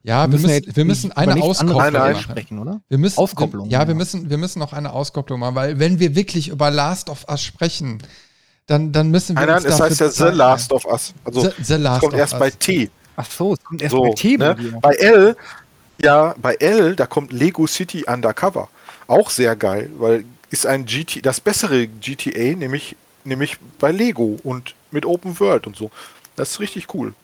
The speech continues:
Speaker 2: Ja, ich wollte aber eigentlich über, äh, Leisure Suit Larry sprechen.
Speaker 3: Ja,
Speaker 1: Auch
Speaker 3: auch gut.
Speaker 1: geil.
Speaker 2: <laughs>
Speaker 1: Aber
Speaker 2: Die Dinger
Speaker 1: obwohl,
Speaker 2: sind
Speaker 1: warte
Speaker 2: einfach
Speaker 1: mal.
Speaker 2: Bombe. Ich, die sind
Speaker 1: Reloaded.
Speaker 2: einfach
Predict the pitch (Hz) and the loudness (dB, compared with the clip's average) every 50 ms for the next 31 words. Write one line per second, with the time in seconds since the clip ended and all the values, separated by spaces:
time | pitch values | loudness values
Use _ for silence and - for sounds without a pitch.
0 | _ _ _ - - _ _ - 170 123 131 135 139 117 131 131 135 147 135 131 | _ _ _ -20 -20 _ _ -8 -4 -2 -2 -2 -2 -4 -4 -4 -2 -2 0 0
1 | 127 135 139 131 135 131 131 131 127 127 - 139 139 - - 135 123 131 143 156 | 0 -2 -2 -4 -2 0 0 0 0 0 -2 -4 -6 -6 -4 -2 -2 -2 0 -2
2 | 160 147 131 - - - - 131 135 131 - 127 117 113 127 185 214 170 117 - | -2 -4 -4 -6 -8 -8 -6 -6 -6 -6 -4 -2 -2 0 0 0 -2 -4 -6 -8
3 | - - - 104 104 - - 101 101 113 123 - _ _ _ _ _ - 135 - | -10 -10 -8 -8 -8 -8 -8 -8 -8 -8 -10 -12 _ _ _ _ _ -8 -6 -4
4 | - - 220 - 269 277 262 208 208 - 240 - - 247 247 233 214 196 185 175 | -2 0 0 0 0 -2 -2 -4 -6 -8 -6 -6 -6 -6 -4 -4 -4 -2 -4 -4
5 | 165 160 - - - 170 175 - - - - 240 185 147 165 151 151 170 226 202 | -4 -6 -6 -4 -2 0 0 0 -2 -4 -8 -6 -2 0 2 2 4 4 4 4
6 | 160 147 165 156 170 170 - - - 180 233 254 190 139 131 131 123 - 170 123 | 4 2 2 2 0 0 0 0 0 2 2 2 0 0 -2 -4 -6 -8 -10 -8
7 | 139 180 220 226 226 202 202 208 208 202 196 180 190 - _ | -6 -4 -4 -2 -2 -2 -2 0 -2 -2 -2 -4 -4 -6 _